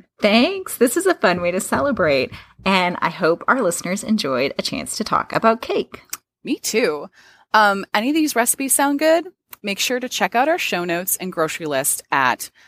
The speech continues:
Speaker 2: w w w dot dinner sisters dot com. There you'll find links to all of our recipes, any tips or techniques we discussed, like, you know, the, uh, ice cream cake, uh, recipe,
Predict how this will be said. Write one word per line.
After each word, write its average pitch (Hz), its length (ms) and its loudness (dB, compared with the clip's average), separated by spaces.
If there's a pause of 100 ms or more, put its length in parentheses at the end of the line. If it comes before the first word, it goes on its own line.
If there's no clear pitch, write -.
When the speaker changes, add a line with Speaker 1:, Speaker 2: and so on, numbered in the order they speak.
(160)
Speaker 2:
w 196 240 2
w 247 220 2
w 143 480 0 (200)
dot 139 220 0
dinner 156 240 -2
sisters 143 460 -4
dot 139 180 0
com. - 400 -12 (400)
There 196 160 2
you'll 247 100 4
find 254 200 2
links 220 220 -2
to - 120 -4
all 165 160 6
of 226 80 2
our 254 100 4
recipes, 214 600 0 (100)
any 160 180 -2
tips - 320 -6
or 254 60 -4
techniques 226 520 -6
we 277 80 -4
discussed, 170 680 0
like, 131 380 -10
you 135 60 -16
know, 127 340 -16 (680)
the, 139 300 -8
uh, 127 220 -4
ice 131 200 -4
cream 139 160 -10
cake, - 460 -12 (380)
uh, 135 180 -8
recipe, 180 460 -4